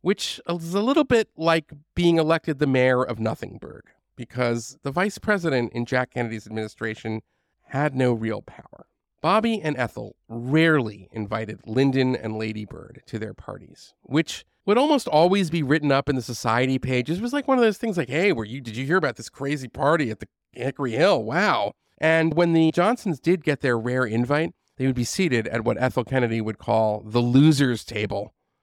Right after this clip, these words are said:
Anyway, at these dinner parties, the in crowd would mock the Texan mercilessly. They called Lyndon Johnson Rufus Cornpone behind his back. Robert Caro, in his latest Johnson biography,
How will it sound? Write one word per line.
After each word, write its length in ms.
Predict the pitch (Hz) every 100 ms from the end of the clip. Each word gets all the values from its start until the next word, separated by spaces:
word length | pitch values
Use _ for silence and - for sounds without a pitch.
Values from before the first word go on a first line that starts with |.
| -
Anyway, 220 | 117 113
at 160 | 151 170
these 220 | 170 143
dinner 240 | 143 143
parties, 420 | 131 139 139 131
the 160 | 117 113
in 160 | 131 143
crowd 340 | 147 139 127
would 140 | 117 113
mock 440 | 117 131 143 -
the 100 | 135
Texan 640 | - 123 - - 107 107 - _
mercilessly. 1040 | 113 117 147 151 - 113 107 - 90 90 _
They 100 | 113
called 320 | - 135 139
Lyndon 240 | 127 127 117
Johnson 540 | 120 120 - 113 107 -
Rufus 520 | - 117 202 - 156
Cornpone 880 | - - 143 135 117 - 107 98 - - -
behind 320 | 110 120 110
his 100 | 101
back. 240 | - 104 -
Robert 360 | 147 214 202 -
Caro, 540 | - 139 147 147 147
in 100 | 113
his 160 | 117 117
latest 280 | 113 113
Johnson 320 | 113 113 - 107
biography, 480 | 110 107 - 110